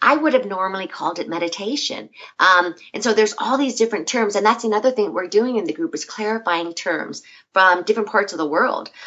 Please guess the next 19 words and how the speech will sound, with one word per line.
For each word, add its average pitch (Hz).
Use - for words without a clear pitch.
Um, 220
but -
sitting 285
in 285
the 254
power, -
this 277
is 247
my 202
understanding 156
of 127
it. 135
When 196
I 262
sit 220
in 165
the 147
power, 139
um, 185